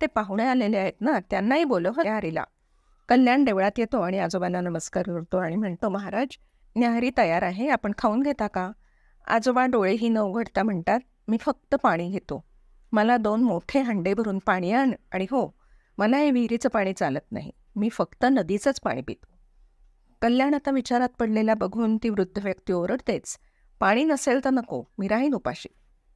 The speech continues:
झटकन कल्याण म्हणतो, "महाराज, कृपा करून रागवू नका, हा मी जातो आणि आणतो पाणी." समर्थांच्या कुटीत कल्याण जातो आणि सकाळी भरून आणलेल्या हंड्यातले दोन तीन तांबे पाणी तो कुटीत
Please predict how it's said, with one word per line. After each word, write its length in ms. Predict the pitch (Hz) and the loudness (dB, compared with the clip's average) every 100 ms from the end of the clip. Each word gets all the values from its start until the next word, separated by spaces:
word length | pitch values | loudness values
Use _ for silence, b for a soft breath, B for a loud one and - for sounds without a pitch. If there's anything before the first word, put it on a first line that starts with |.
| _ _ 202 | _ _ -4
झटकन 360 | - 262 - 277 | -2 0 0 2
कल्याण 340 | 240 190 185 | 2 0 0
म्हणतो, 340 | 202 208 - 196 | -2 -4 -4 -4
"महाराज, 560 | 190 190 175 240 - - _ _ _ _ | -4 -4 -4 -4 -8 -18 _ _ _ _
कृपा 320 | 247 240 269 | -6 0 2
करून 320 | 311 277 277 | 2 0 2
रागवू 340 | 285 180 165 165 | 2 2 0 -4
नका, 260 | 135 - - - _ _ | -4 -6 -12 -14 _ _
हा 240 | - - 269 | -6 0 2
मी 160 | 311 | 2
जातो 360 | 285 190 170 233 | 2 0 0 0
आणि 240 | 240 240 | 0 0
आणतो 280 | 247 175 139 | 0 -2 -4
पाणी." 280 | - - 175 - _ _ _ _ | -8 -8 -10 -14 _ _ _ _
समर्थांच्या 680 | - 233 233 - 277 226 220 | 0 4 4 2 0 2 0
कुटीत 340 | - 180 196 - - | 0 -2 -2 -2 -2
कल्याण 320 | 190 180 185 | 0 0 -2
जातो 400 | 196 214 208 143 - _ - | -2 -2 -2 -4 -10 _ -4
आणि 180 | 170 214 | -2 0
सकाळी 420 | - 214 208 254 | -2 0 2 2
भरून 340 | 254 220 196 | 0 -4 -2
आणलेल्या 380 | 185 185 180 190 | -2 0 0 0
हंड्यातले 520 | 220 170 196 220 233 | 0 0 0 0 -2
दोन 220 | 165 180 175 | -2 -4 -2
तीन 200 | 208 240 | 0 0
तांबे 280 | 180 160 160 | 0 0 -2
पाणी 380 | - 202 240 160 - | 0 0 0 -4 -6
तो 60 | |
कुटीत 280 | 208 220 143 | -6 -4 -6